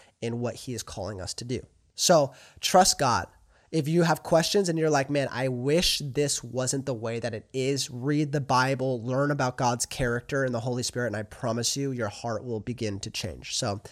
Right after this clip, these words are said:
um, that's it for today. Hey, we're back. The Future Is Now is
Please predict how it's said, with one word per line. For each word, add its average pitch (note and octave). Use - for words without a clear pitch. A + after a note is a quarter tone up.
um, G#2+
that's F#3+
it G3
for D#3+
today. D3+
Hey, E3+
we're F3
back. C#3
The D#3+
Future D#3+
Is D3
Now B2+
is D#3+